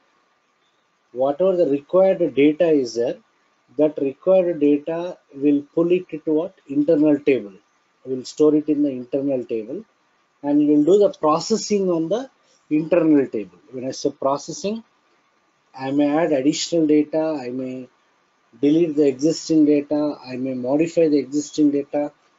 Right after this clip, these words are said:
I may do some calculations on the data, I may do some sorting on the data. All types of processing, I'll do it on the internal table. That processed data,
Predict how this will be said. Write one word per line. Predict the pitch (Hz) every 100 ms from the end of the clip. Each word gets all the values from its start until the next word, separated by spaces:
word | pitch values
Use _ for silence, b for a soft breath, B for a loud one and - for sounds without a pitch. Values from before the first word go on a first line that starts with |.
| _
I | 131
may | 135 135
do | 131 170
some | 165 147 143
calculations | - 139 143 165 165 151 165 156 147
on | 139
the | 135
data, | 120 131 139 143 147 _ b _ -
I | 131
may | 135
do | 131 151
some | 156 143 139
sorting | - 139 147 180 165
on | 147 131
the |
data. | 127 131 127 143 147 _ _ _
All | 143 156 190
types | 190 160 165 -
of | 160 151 - -
processing, | 135 139 - 151 - 170 180 -
I'll | 139 135
do | 131 151
it | 156
on | 151 139
the |
internal | 123 123 143 131 123 110
table. | 107 110 202 - _ _ _ _ _ _ 143
That | 196 202
processed | - 160 190 - 226 190 185 151
data, | 147 143 160 202